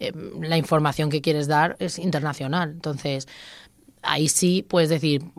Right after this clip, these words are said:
tiene más sentido que lo intentes, que salgas fuera, no tienes por qué ir a países en vía de desarrollo ni en guerras, te puedes ir a Bruselas, intentar buscarte la vida allí y hacer informaciones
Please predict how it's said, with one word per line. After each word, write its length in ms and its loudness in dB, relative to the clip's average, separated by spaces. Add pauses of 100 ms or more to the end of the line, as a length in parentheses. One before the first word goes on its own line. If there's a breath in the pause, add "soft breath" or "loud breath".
tiene 200 4
más 160 2
sentido 400 2
que 120 4
lo 100 0
intentes, 540 0
que 120 -2
salgas 340 2
fuera, 340 6
no 160 2
tienes 200 2
por 160 -2
qué 80 0
ir 80 2
a 40 4
países 300 2
en 80 0
vía 120 2
de 80 2
desarrollo 380 2
ni 120 2
en 160 0
guerras, 340 2
te 80 -2
puedes 160 0
ir 80 4
a 60 4
Bruselas, 640 0
intentar 340 2
buscarte 400 0
la 100 4
vida 200 4
allí 300 2
y 80 4
hacer 360 0
informaciones 1040 -2